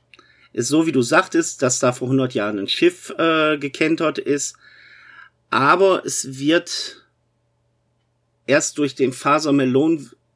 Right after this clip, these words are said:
herauskommen, warum dieses Schiff gekentert ist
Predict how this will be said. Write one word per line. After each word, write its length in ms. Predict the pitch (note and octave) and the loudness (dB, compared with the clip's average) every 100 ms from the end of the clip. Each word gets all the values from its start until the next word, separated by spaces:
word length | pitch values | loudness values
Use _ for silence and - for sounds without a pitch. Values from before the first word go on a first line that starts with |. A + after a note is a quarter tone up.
| _ _ | _ _
herauskommen, 1200 | C3+ G3+ B2+ D3+ - - - - - C#3+ C#3+ C#3+ - _ - | -4 0 2 0 0 -6 -8 -8 -2 0 0 -2 -10 _ -4
warum 380 | B2+ B2 D3+ F3+ | 0 2 2 0
dieses 260 | F3+ F#3+ | 0 -2
Schiff 240 | - G3 - | 2 -2 -2
gekentert 580 | E3 - F#3 G3 G3 | -12 0 0 2 0
ist 360 | - A3+ - | 0 -4 -6